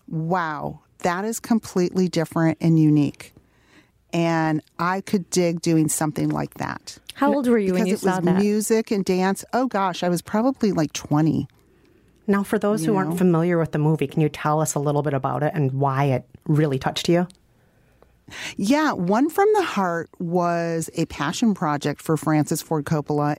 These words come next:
Speaker 1: And when he bought the old Hollywood Center Studios on Las Palmas and Santa Monica back in the day, he called it Zoetrope Studios.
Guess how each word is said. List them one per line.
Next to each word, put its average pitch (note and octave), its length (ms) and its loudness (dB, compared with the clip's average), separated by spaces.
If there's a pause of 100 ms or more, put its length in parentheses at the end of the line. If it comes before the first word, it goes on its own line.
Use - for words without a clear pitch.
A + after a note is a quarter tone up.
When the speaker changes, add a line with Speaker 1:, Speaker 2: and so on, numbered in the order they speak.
Speaker 1:
And E3 240 2
when E3+ 100 4
he A3 300 4
bought E3+ 380 -2
the E3 280 -2
old F3 360 0
Hollywood E3 500 0
Center D#3+ 420 2
Studios D#3 720 2
on D3+ 100 0
Las D3 220 -2
Palmas D#3 440 0
and D#3+ 80 2
Santa D#3 220 0
Monica F3 460 2
back D#3 320 -2
in D#3+ 80 4
the D#3+ 80 4
day, F#3+ 480 0 (520)
he A3+ 220 0
called G3 280 -2
it F3 100 -4
Zoetrope F3 480 -2
Studios. C4 600 0